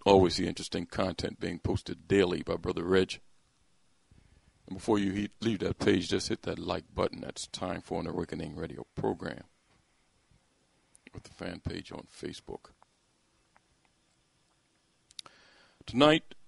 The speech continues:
we're in open forum. No guest scheduled. Well, we do have a guest, and that's you. Anything on your mind, anything on your heart, let's throw it out here. Let's talk about it.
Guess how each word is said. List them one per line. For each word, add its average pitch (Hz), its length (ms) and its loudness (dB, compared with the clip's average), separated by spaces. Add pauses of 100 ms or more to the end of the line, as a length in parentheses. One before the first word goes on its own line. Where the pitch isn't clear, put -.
(140)
we're 117 200 2
in 113 80 6
open 117 180 6
forum. 98 500 0
No 92 160 0
guest 92 300 2
scheduled. - 460 0 (1200)
Well, 139 280 4 (240)
we 117 100 -2
do 120 140 4
have 90 160 8
a - 20 -6
guest, 92 300 0
and 90 80 -4
that's 90 180 -4
you. 87 240 0 (640)
Anything 90 420 -4
on 85 140 -6
your 85 140 -10
mind, 101 400 0 (600)
anything 90 320 -6
on 85 120 -6
your 87 100 -8
heart, 110 380 0 (520)
let's - 200 -10
throw 90 220 0
it 85 80 -2
out 87 200 -2
here. 90 400 -4
Let's - 160 -10
talk 104 260 2
about 98 280 0
it. 92 80 -6